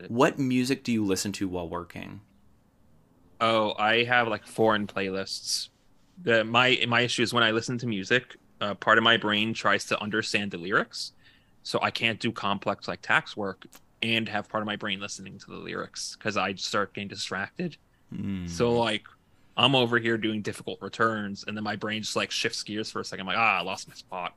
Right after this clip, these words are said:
Speaker 2: <laughs>
Speaker 1: Right.
Speaker 2: So you listen to, like, Swedish music? I mean, what's the foreign, what is it?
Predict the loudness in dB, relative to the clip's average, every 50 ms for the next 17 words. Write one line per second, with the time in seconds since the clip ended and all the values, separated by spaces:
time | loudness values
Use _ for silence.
0 | _ -20 -8 -4 -4 -4 -4 -4 -8 -6 -6 -6 -8 -6 -10 -12 -14 -14 _ _
1 | _ -20 -20 -20 _ -20 _ _ -16 -12 -12 -12 -12 -12 -12 -12 -12 -14 -16 -14
2 | -6 4 8 10 10 10 10 8 6 6 2 2 2 2 4 4 4 4 2 -2
3 | -8 -16 _ _ _ _ _ _ _ -6 -6 -4 -2 0 0 0 0 0 0 -2
4 | -4 -4 -4 -4 -6 -6 -6 -6 -4 -2 0 0 0 0 0 -4 -4 -4 -2 -2
5 | 0 2 2 2 2 0 -2 -6 -8 -10 -16 -20 _ _ -20 -20 _ _ _ _
6 | 2 4 6 6 6 4 0 -6